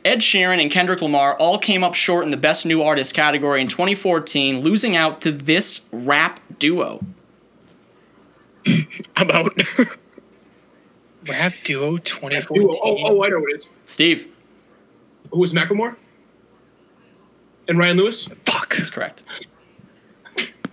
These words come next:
Speaker 3: I didn't know they won as a rap duo. That's so weird.
Speaker 1: They were
Speaker 4: So
Speaker 1: they,
Speaker 4: whack.
Speaker 1: they beat all those people, including Kendrick Lamar, for Best New Artist.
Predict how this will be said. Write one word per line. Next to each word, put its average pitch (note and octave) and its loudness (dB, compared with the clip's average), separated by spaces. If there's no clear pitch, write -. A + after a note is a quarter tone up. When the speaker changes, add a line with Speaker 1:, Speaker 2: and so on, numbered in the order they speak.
Speaker 3:
I G#3+ 4
didn't B3+ 2
know G#3 4
they F#3 2
won E3+ 2
as D3+ 2
a C3+ 0
rap C3 0
duo. C#3 2
That's B2+ 2
so F3+ 2
weird. A2+ -2
Speaker 1:
They D3 2
were E3 2
Speaker 4:
So F#3+ 4
Speaker 1:
they, E3+ 4
Speaker 4:
whack. - -6
Speaker 1:
they E3 2
beat F#3+ 2
all E3 4
those G3 0
people, D3+ 0
including C3+ -2
Kendrick D#3 -2
Lamar, C3 -2
for B2+ -8
Best C3 -4
New B2 -4
Artist. A2+ -4